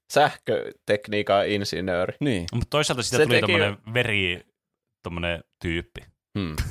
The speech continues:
Speaker 1: Siis
Speaker 2: Veri-
Speaker 1: käytännössä se poisti yhden patterin, jotka oli sarjaan kytkettynä, ja sitten lisäsi siihen se, se jousen, että se vähän niinku korvasi sen yhden patterin, ja se toimi se laite täydellisesti sen jälkeen.
Speaker 2: Hmm.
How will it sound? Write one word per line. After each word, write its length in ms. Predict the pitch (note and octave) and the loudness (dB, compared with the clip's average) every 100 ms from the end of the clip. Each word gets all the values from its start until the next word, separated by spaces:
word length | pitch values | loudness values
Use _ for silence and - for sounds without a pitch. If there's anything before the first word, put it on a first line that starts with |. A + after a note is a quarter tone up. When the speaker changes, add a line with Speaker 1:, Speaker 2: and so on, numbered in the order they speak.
| - | -6
Speaker 1:
Siis 200 | A#2+ A#2 | -6 2
Speaker 2:
Veri- 100 | A3+ | 4
Speaker 1:
käytännössä 460 | B3 E3+ D3+ - | 6 4 0 -2
se 140 | C3+ B2+ | 0 2
poisti 440 | D#3+ A#2+ G#2+ - | 6 6 4 0
yhden 440 | - D#3+ D#3+ B2 | 2 4 6 4
patterin, 540 | A#2 B2+ - - G#2 F#2 | 6 4 4 -2 -2 -2
jotka 240 | G2 - | -6 -4
oli 100 | A2 | -2
sarjaan 420 | A2+ A#2+ A2 G#2+ G#2 | 2 2 2 0 0
kytkettynä, 640 | A2+ - G#2+ - G2+ G2+ | -10 -4 -6 -4 0 2
ja 120 | A#2 | 2
sitten 280 | A#2+ - A2 | 2 0 2
lisäsi 460 | B2 A#2+ B2+ A2 - | 4 2 2 0 0
siihen 260 | A#2 A#2+ | 4 4
se, 120 | A#2+ | 4
se 120 | B2 C3 | 2 4
jousen, 560 | B2+ C3 B2 A#2 G#2 | 8 8 8 6 2
että 240 | G2+ - G#2+ | 0 0 2
se 200 | A2 G2+ | 4 2
vähän 160 | G#2 | 0
niinku 200 | A2+ A2 | 0 -2
korvasi 460 | G#2+ A2+ G#2+ G2 - | 2 4 4 2 -4
sen 120 | F2+ | 0
yhden 180 | G#2+ G2+ | 0 2
patterin, 320 | A2 - G#2+ | 0 -2 -4
ja 40 | |
se 120 | A2 A2 | -4 0
toimi 320 | B2 A#2 A2 | 2 4 2
se 200 | G#2 G2+ | 2 2
laite 300 | G2 G#2 G2+ | 2 2 2
täydellisesti 760 | - G#2 G2+ G2 G#2 A#2+ - | 0 2 2 -2 -4 -8 -10
sen 260 | - - A2+ | -8 -4 -4
jälkeen. 260 | A#2+ D3 | -4 -2
Speaker 2:
Hmm. 100 | A2 | -2